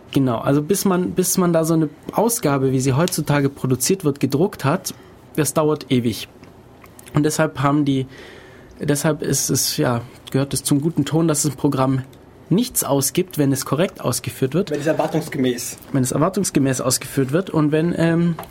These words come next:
Speaker 1: minus V, mit minus V kon-, kann man dann eben bei vielen Programmen sagen, ist halt dann doch mehr Ausgabe machen. Und Aptitude minus V mu sagt, there are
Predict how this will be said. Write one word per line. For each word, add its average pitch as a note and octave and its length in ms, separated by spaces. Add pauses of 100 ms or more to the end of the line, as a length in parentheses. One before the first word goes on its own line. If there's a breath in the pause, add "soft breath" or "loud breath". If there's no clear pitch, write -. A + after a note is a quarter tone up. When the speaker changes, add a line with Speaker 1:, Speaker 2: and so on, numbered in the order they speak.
Speaker 1:
minus D#3+ 340
V, - 300
mit E3+ 240
minus F3 320
V E3 160
kon-, D3 300 (260)
kann C#3+ 180
man D3 200
dann C#3 160
eben C3 180
bei B2 100
vielen C3 280
Programmen B2+ 400
sagen, B2 260
ist A#2+ 160
halt A#2+ 180
dann A#2+ 200
doch C3 280
mehr C3 400 (380 loud breath)
Ausgabe B2 560
machen. A#2+ 320 (880 loud breath)
Und B2+ 300
Aptitude G3 840
minus D#3 340
V D#3+ 240
mu F3 400
sagt, C#3+ 640 (760 loud breath)
there C#3 220
are C#3 360